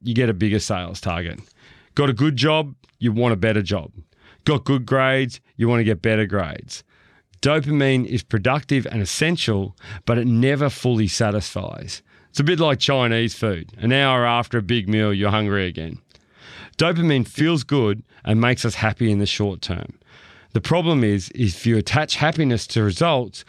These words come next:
you will never truly get there. As Harvard positive psychologist Sean Akor says,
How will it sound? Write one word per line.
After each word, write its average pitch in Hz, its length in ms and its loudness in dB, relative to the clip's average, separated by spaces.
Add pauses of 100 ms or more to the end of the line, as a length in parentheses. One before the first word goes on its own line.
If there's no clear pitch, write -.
(160)
you 110 140 2
will 117 80 4
never 117 280 4
truly 107 400 0
get 95 280 -2
there. 90 280 -8 (640)
As 113 160 2
Harvard 139 540 0
positive 117 420 0
psychologist 117 640 0
Sean 123 340 2
Akor 139 420 0
says, 98 420 -2